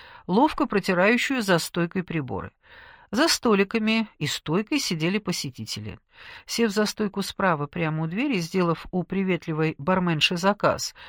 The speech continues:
Гликерия принялась рассматривать картину над кофейной машиной, где в несколько рядов по убыванию были расположены клубники.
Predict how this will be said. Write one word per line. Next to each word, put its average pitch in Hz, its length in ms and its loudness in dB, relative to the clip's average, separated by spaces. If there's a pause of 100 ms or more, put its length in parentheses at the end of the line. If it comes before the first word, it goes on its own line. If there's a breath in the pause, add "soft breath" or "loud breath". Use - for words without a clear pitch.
(360 loud breath)
Гликерия 208 540 0
принялась 247 560 0
рассматривать 220 680 0
картину 240 600 -2 (100)
над 170 180 -2
кофейной 214 460 -2
машиной, 156 580 -4 (480 loud breath)
где 233 160 4
в 247 60 0
несколько 302 420 4
рядов 185 400 2
по - 120 4
убыванию 196 680 4
были 233 280 0
расположены 208 680 0
клубники. 180 720 -4